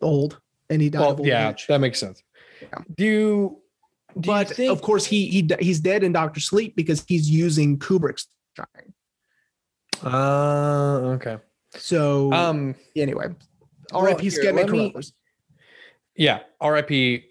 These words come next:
Speaker 2: Uh, every time I see his name when I watch the movie, um, I j-, immediately, like, "Scott McCrothers!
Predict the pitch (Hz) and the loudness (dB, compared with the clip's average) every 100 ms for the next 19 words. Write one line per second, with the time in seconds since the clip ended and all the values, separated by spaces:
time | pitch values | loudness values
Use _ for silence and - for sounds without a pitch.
0 | _ 139 120 117 117 113 - _ _ _ | _ 0 2 2 0 -2 -8 _ _ _
1 | _ 147 165 - 170 156 143 135 143 123 | _ -2 0 0 0 0 0 0 -2 -2
2 | 127 120 120 123 120 - 120 110 110 113 | 0 2 2 0 -2 -2 0 0 0 -2
3 | - 123 127 135 127 127 117 - _ 127 | -2 0 2 2 0 -2 -6 -12 _ -2
4 | 113 113 120 127 120 117 117 110 107 123 | 0 -2 0 2 0 0 0 -2 -2 -6
5 | 131 - 302 339 349 381 392 | -8 -2 -2 -2 0 2 2